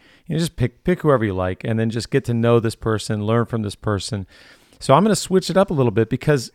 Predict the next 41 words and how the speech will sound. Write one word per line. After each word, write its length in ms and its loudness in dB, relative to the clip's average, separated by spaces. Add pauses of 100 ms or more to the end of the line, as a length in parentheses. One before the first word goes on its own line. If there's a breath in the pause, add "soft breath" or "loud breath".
(200)
Randy, 240 0
you're 180 2
kind 240 -2
of 140 -2
an 240 0
apologist. 800 -2
You 80 -2
know, 100 2
even 240 0
this 200 -4
new 120 0
book 240 -2
you're 100 -6
writing 300 -2
is, 220 -10 (520 soft breath)
is 160 -2
an 80 0
apology 600 0
for 160 -6
the 100 -6
faith. 440 -10 (120)
Uh, 300 -2 (400 soft breath)
and 140 0
so 120 6
I'd 100 6
love, 140 4 (140)
love 220 2
to 80 -2
know 200 4
if 140 0
you 60 -2
could 160 0
recommend 400 0
one 180 2
apologist 840 -2
from 220 -6
history 480 -8
to 140 -4
be 140 -2
mentored 560 -4
by. 320 -4